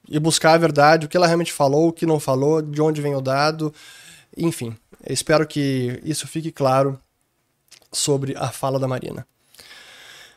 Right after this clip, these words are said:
Muito bem, aqui é do Murilo. Além de Amer três americanas, quais varejistas podem ter usado contabilidade criativa e ter problemas adiante? Honestamente, deixa eu ver aqui, tem mais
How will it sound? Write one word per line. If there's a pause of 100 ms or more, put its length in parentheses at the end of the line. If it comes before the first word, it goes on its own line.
(580)
Muito
bem,
aqui
é
do
Murilo. (540)
Além
de
Amer
três
americanas, (280)
quais
varejistas
podem
ter
usado
contabilidade
criativa
e
ter
problemas
adiante? (1080)
Honestamente,
deixa
eu
ver
aqui,
tem
mais